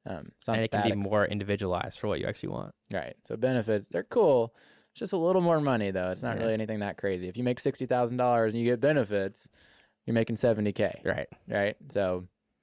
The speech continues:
Speaker 1: and that's just a guess. I don't actually know, but it's probably somewhere around there.
Speaker 2: Yeah.
Speaker 1: Um,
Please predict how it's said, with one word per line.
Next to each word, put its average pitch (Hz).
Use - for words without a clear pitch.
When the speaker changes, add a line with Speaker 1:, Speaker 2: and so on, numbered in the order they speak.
Speaker 1:
and 120
that's 120
just 92
a 90
guess. 80
I 107
don't 104
actually -
know, -
but 92
it's 95
probably 98
somewhere -
around -
there. 53
Speaker 2:
Yeah. 110
Speaker 1:
Um, 90